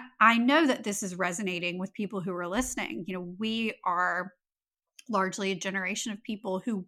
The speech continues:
want to make an impact and to live with purpose. You know, can you share a little bit of your perspective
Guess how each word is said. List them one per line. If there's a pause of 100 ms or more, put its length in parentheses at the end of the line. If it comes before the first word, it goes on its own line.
want
to
make
an
impact
and
to
live
with
purpose. (840)
You
know, (180)
can
you (1120)
share
a
little
bit (180)
of
your
perspective